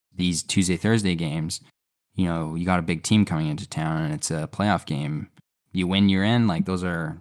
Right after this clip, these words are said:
you know, some big games to go to for fans. But the, the ticket sales will go up. Like, that, that, that's a fact. I should say that too, um, especially for those games. But, um, these, I'm gonna pass it to you first. So what is your overall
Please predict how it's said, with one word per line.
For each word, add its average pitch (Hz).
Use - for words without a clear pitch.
you 87
know, 78
some 90
big 90
games 87
to -
go 85
to -
for 80
fans. 80
But 104
the, 82
the 85
ticket 101
sales 82
will 82
go 73
up. -
Like, 80
that, 73
that, 73
that's 65
a -
fact. -
I 76
should 65
say -
that 71
too, -
um, 80
especially -
for -
those 73
games. -
But, 87
um, 85
these, 98
I'm 90
gonna 104
pass 110
it 101
to 98
you 90
first. 85
So 82
what 87
is 101
your 95
overall 87